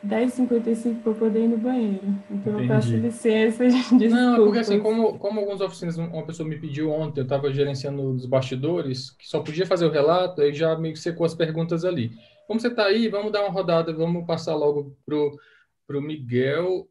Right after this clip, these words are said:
Speaker 2: Na verdade, eu não sei se é só o Miguel que vai falar, mas a próxima oficina é a oficina oito, a cidade em disputa, operações urbanas consorciadas. É,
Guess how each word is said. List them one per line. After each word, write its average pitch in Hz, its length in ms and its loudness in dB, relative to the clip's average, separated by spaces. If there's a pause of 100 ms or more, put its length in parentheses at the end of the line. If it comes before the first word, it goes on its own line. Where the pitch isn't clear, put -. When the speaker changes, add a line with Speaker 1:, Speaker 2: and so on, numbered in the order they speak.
(100)
Speaker 2:
Na 147 160 -6
verdade, 160 220 -2
eu 180 40 -4
não - 60 -6
sei 165 160 -2
se 165 160 -8
é - 20 -4
só 156 160 -6
o - 20 -6
Miguel 139 200 0
que 139 80 -4
vai 131 100 0
falar, 147 640 -2
mas 135 240 -4
a 139 160 0
próxima 139 380 -4
oficina 135 520 -6 (280)
é 123 220 2
a 127 80 2
oficina 139 500 -6
oito, 175 640 0
a 160 60 -2
cidade 143 300 0
em 156 40 -4
disputa, 175 580 0
operações 160 460 -4
urbanas 147 340 -4
consorciadas. 123 840 -4 (460)
É, 120 320 0